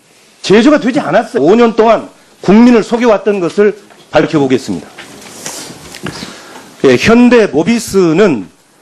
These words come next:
예, 협력 업체를 통해 가지고 에어백 부품을 공급받습니다. 그래서 일괄, 예, 조립해 가지고 현대 기아차에게 공급하고 있어요. 그런데 이 에어백 부품의 품질 기준 미달로 불량품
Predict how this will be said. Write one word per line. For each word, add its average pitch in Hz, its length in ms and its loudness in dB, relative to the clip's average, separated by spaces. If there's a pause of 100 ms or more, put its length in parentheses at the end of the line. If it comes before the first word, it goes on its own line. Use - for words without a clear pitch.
(360)
예, 120 240 4
협력 226 380 2
업체를 185 340 -2
통해 180 220 0
가지고 143 540 -4 (280)
에어백 156 480 0
부품을 180 720 -2
공급받습니다. 143 840 -4 (120)
그래서 151 240 0
일괄, 180 540 0 (480)
예, 113 140 2
조립해 208 380 2
가지고 156 560 -4 (380)
현대 220 800 0 (520)
기아차에게 160 600 0
공급하고 156 460 0
있어요. 104 320 -8 (140)
그런데 170 520 2 (720)
이 233 360 0
에어백 214 560 0
부품의 208 600 0
품질 254 400 2
기준 202 300 -2
미달로 151 600 -2
불량품 208 680 0